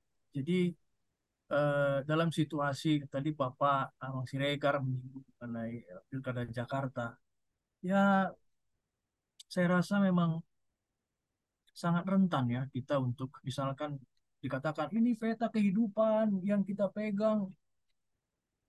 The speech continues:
dinyatakan ini tidak benar, ini tidak berguna, usang, dan ini hina," gitu ya. Nah, kita, kita kalau,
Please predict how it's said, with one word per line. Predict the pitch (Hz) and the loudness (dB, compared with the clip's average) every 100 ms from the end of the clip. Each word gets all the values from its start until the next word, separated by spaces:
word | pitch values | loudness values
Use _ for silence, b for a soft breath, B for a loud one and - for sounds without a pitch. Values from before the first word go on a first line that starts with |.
| - | 2
dinyatakan | 185 226 214 220 220 226 220 208 | 6 6 6 4 4 4 4 4
ini | 214 214 | 4 4
tidak | 214 208 185 | 2 0 2
benar, | 220 220 214 208 190 156 - _ _ _ _ 190 | 4 4 4 2 0 -2 -10 _ _ _ _ 0
ini | 208 214 | 0 0
tidak | 190 202 180 - _ _ _ _ 170 | -2 0 -2 -2 _ _ _ _ 0
berguna, | 185 175 220 208 180 | 0 2 4 4 2
usang, | 233 - 214 214 196 175 _ | -2 0 2 2 2 -2 _
dan | 170 170 | -4 -2
ini | 208 208 | 0 0
hina," | 175 202 202 160 | 2 4 4 2
gitu | 143 147 117 | 0 0 0
ya. | 117 - _ _ _ _ _ - 131 | 0 -4 _ _ _ _ _ -4 -2
Nah, | 135 131 127 | 0 -2 -4
kita, | 143 226 220 - _ _ _ _ _ _ _ _ | 2 4 4 0 _ _ _ _ _ _ _ _
kita | 165 185 226 | -2 0 2
kalau, | 180 170 170 170 160 151 | 4 4 6 6 4 2